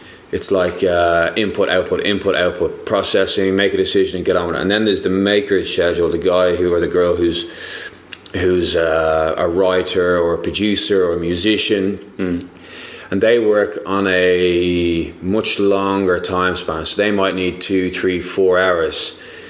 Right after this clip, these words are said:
Speaker 1: to slowly slide into the flow or into the groove or into the, the mindset of what they need to do. And then in that time frame, they'll bang out maybe fifteen minutes of really grade A work, and then they spend the rest of the time fine-tuning it and polishing it, or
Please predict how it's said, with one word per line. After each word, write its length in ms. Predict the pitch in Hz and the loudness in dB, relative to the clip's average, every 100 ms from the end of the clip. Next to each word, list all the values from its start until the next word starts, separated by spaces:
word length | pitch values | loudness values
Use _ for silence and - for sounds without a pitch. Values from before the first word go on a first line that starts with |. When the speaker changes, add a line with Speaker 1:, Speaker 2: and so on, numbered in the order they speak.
| - - - | -18 -16 -6
Speaker 1:
to 120 | 95 | 0
slowly 760 | - - 101 101 98 98 95 90 | 0 2 2 2 4 2 2 2
slide 760 | - - 101 98 95 92 90 | 0 0 2 2 2 2 2
into 240 | 92 92 85 | 0 -2 -6
the 80 | |
flow 400 | 85 - 95 92 | -6 -2 0 2
or 100 | 87 | 2
into 200 | 92 92 | 0 -2
the 100 | 90 | -2
groove 460 | 87 92 92 92 85 | -2 2 2 2 2
or 100 | 87 | 0
into 220 | 95 98 | 0 0
the, 400 | 90 87 82 78 | 2 2 0 -2
the 80 | 95 | -4
mindset 640 | 92 92 92 92 - - 90 | -2 0 0 0 0 0 0
of 80 | |
what 220 | 90 90 95 | 0 0 0
they 60 | |
need 180 | 87 87 | -2 -2
to 80 | - | 0
do. 120 | 90 | 0
And 80 | 87 | 0
then 100 | 92 | 0
in 120 | 107 | 2
that 180 | 92 82 | 0 -2
time 320 | 95 95 95 | 0 2 0
frame, 380 | - 87 80 76 - - - - - | 0 0 -2 -4 -10 -10 -10 -12 -4
they'll 160 | 95 87 | 0 0
bang 320 | 90 87 87 | 0 -2 0
out 400 | 87 87 85 - | 0 0 0 -2
maybe 480 | 92 90 87 85 85 | 0 0 0 0 -2
fifteen 760 | - - - 107 95 95 95 92 | -6 -10 -4 0 0 0 0 2
minutes 260 | 92 92 | 0 -2
of 220 | - 78 | -4 -2
really 500 | 90 107 107 104 101 | 0 2 2 2 0
grade 320 | 92 101 98 95 | 0 2 4 4
A 200 | 92 92 | 2 2
work, 420 | 90 98 90 - | 2 2 2 0
and 80 | 92 | 0
then 120 | 92 | 0
they 80 | 90 | 0
spend 200 | - 90 | 0 2
the 60 | |
rest 260 | 92 92 - | 2 2 0
of 60 | 90 | -2
the 60 | |
time 280 | 90 95 87 | 0 0 0
fine-tuning 760 | - 92 90 90 98 90 90 87 | 0 0 0 0 0 0 0 0
it 80 | 78 | -2
and 100 | 82 | 0
polishing 440 | 92 90 - 90 | 0 2 0 0
it, 160 | 87 80 | 0 2
or 280 | 87 82 | 2 0